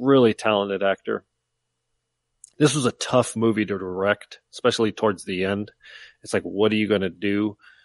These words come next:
Um, you know, you, you get into spoiler territory as to, you know, who created the Shimmer. Um,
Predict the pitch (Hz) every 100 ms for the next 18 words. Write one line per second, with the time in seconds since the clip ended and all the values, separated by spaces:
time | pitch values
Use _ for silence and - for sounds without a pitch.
0 | _ _ - 113 107 92 87 - _ _
1 | _ _ _ - 107 98 92 90 95 90
2 | 107 98 98 95 - - 110 101 107 98
3 | 87 - - 107 101 98 95 92 - 104
4 | 95 - 101 95 95 92 - 98 92 92
5 | 107 101 92 85 113 104 - 110 98 104
6 | 92 95 90 95 - 117 107 98 85 -
7 | - - - _ - 104 98 90 90 85